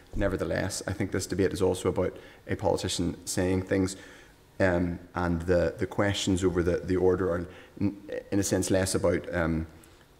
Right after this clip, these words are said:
you and, and, and your department, the civil servants, and more about the way I think this was presented initially, and I think there are some legitimate questions to ask.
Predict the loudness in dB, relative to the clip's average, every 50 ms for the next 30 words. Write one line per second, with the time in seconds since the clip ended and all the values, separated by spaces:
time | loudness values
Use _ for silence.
0 | -12 -8 -6 -2 2 4 4 6 6 4 2 0 0 -2 -4 -4 -2 0 0 2
1 | 2 2 0 0 2 2 4 2 2 2 0 0 0 0 -2 -6 -6 -6 -4 -2
2 | -2 -2 0 0 -2 -2 0 0 2 2 4 4 4 4 4 2 0 2 2 2
3 | 4 4 2 2 0 -2 -2 -4 -2 -2 -4 -2 -2 -4 -4 -4 -8 -16 -10 -4
4 | -2 -2 0 2 0 2 0 0 0 0 0 0 0 -2 -6 -2 0 0 0 0
5 | 0 0 0 0 2 2 0 -2 -2 -4 -6 -6 -2 2 2 4 4 4 2 0
6 | 0 0 0 2 2 2 0 0 0 0 0 0 0 0 0 -4 -4 -4 -2 -2
7 | -2 0 -2 -2 -4 -6